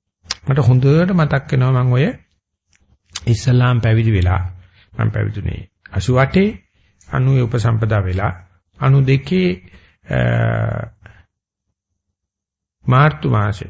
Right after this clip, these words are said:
පෙබරවාරි විතර වෙනකොට මට බුරුම යන්න කතාවක් ඇවිල්ලා තිබුණා. ඉතින් ඒකෙදි මට හරි කෝල ගතියක් ඇති වුණා මේ මහානකමත් තියාන මේ රට රාජ්‍ය වල ඇවිදලා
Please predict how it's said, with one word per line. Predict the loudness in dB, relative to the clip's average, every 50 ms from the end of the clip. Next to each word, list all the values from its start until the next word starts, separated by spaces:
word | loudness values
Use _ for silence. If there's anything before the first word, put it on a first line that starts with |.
| -18 _ _
පෙබරවාරි | -6 -6 -4 -2 0 0 0 0 0 -2
විතර | -4 -4 -4 -2 0
වෙනකොට | 0 0 0 -2 -2 0 0 -2 -2 -4 -8 -18 -18 -20 -20 _ -8
මට | -4 -4 -4 -2 -2 -2 -2 -2 -2 -4 -4
බුරුම | -4 -2 0 0 2 2
යන්න | 2 2 0 -2
කතාවක් | -4 -4 -4 -4 -4 -4 -4 -6 -8 -8
ඇවිල්ලා | -8 -6 -6 -6 -8 -8
තිබුණා. | -8 -6 -4 -4 -4 -4 -6 -10 -16 _ _ _ _ _ _ -20 -20 _
ඉතින් | -8 -6 -2 0 2 2
ඒකෙදි | 2 2 0 0 0 0 0 0 0
මට | 0 0 0 0 0 0
හරි | -2 0 0 0 -2 -2 -4 -8 -18 -20 -20 -20 _ _ _ _ _ _ _ _ _ _ _ _ _ _ _ _ _ _ _ 0
කෝල | 2 4 4 4 4
ගතියක් | 2 0 0 0 -4 -4 -2 -2
ඇති | -4 -2 -2
වුණා | -2 -2 -2 -2
මේ | -2 -2 0
මහානකමත් | 0 0 0 0 0 0 0 0 0 0 -2
තියාන | -2 -2 0 2 2 2
මේ | 0 0 0
රට | -2 -2 -4 -2
රාජ්‍ය | 0 0 0 0 0
වල | 0 0 0
ඇවිදලා | 0 0 2 2 2 2 0